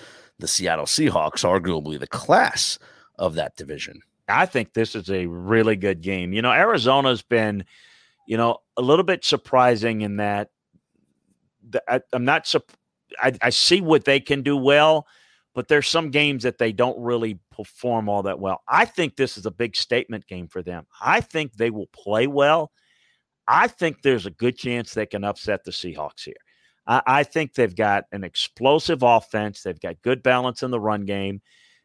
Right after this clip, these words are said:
Speaker 2: It's their defense that plays a little bit up and down. Um, I think they're a contender, uh, for a playoff team. I mean, with an extra team, you know, in, I, I think, you know, uh,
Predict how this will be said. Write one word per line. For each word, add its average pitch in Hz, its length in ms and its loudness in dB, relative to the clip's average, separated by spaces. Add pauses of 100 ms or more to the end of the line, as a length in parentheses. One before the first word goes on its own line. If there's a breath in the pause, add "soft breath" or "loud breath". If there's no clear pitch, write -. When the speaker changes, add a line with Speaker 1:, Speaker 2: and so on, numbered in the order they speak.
(100 soft breath)
Speaker 2:
It's 123 200 0
their 120 140 4
defense 135 640 2
that 113 260 2
plays 113 340 0
a 101 40 -4
little 107 200 -6
bit 107 180 -2
up 117 200 0
and 117 160 -2
down. 113 440 0 (420)
Um, 104 480 0 (120)
I 156 260 4
think 180 320 -4
they're 147 160 4
a 147 40 -4
contender, 135 680 -4
uh, 101 180 -6
for 113 140 -4
a 104 60 -4
playoff 113 420 0
team. 87 240 -12
I 92 60 -10
mean, 95 160 -10
with 98 160 -8
an 107 100 -4
extra 110 320 -4
team, 123 560 -4
you 120 140 -6
know, 113 140 -2
in, 120 200 2
I, 113 220 2
I 117 160 2
think, 135 160 -2 (720 soft breath)
you 110 100 0
know, 113 80 4
uh, 110 160 4